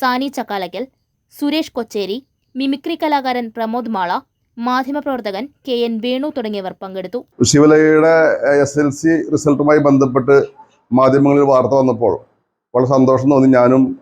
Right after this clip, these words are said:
Speaker 2: മുരുകേശനും, ഏ, ശിവലയെ കാണുന്നതിന് വേണ്ടി വീട്ടിൽ വരികയും, ആ, സംസാരിച്ചതിൽ ശിവലയ്ക്ക് വീട്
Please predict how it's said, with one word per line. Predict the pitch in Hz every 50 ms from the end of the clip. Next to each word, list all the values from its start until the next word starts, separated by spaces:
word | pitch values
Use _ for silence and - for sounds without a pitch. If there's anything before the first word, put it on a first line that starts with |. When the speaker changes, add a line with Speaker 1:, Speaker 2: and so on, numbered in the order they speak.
| _ -
Speaker 2:
മുരുകേശനും, | 123 123 120 127 127 131 127 - - 127 131 123 92 - - _ - - - _ _ _ _ _ _ _ _ - 120
ഏ, | 120 120 120 120
ശിവലയെ | 101 123 123 123 123 123 123 127 127 120
കാണുന്നതിന് | - 123 123 123 123 127 127 127
വേണ്ടി | 123 123 123 120 123
വീട്ടിൽ | 120 117 - 120 117
വരികയും, | 127 123 117 110 120 117 104 80 67 - _ _ _ _ _ _ _ _ _ _ _ _ _ _ _ _ - 110
ആ, | 110 113 113 113 110 110 104 101 101 95
സംസാരിച്ചതിൽ | - 139 131 131 120 143 139 135 120 123 131 139 139 139 135 120
ശിവലയ്ക്ക് | 107 143 131 135 135 131 117 123
വീട് | 143 131 135 135 131 135 143 147 139 - -